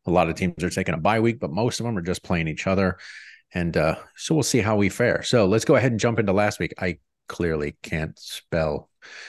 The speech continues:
Gochia. <laughs> Let's try that again. All right, so let's go ahead and jump into the seven games from last week.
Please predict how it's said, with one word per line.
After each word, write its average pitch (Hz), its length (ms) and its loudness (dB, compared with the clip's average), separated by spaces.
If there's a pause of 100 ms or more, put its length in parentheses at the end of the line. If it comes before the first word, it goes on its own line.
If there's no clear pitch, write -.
(180)
Gochia. 90 600 2 (1160)
<laughs> - 720 -8
Let's - 180 -4
try 202 220 -2
that 147 140 0
again. 185 340 -2 (680)
All 120 100 4
right, 101 200 2
so 127 100 0
let's 131 140 4
go 139 140 6
ahead 120 140 6
and 104 60 2
jump 101 180 2
into 101 120 2
the 82 60 -6
seven 101 280 2
games 87 280 0
from 85 160 -4
last 80 300 -4
week. 73 300 -2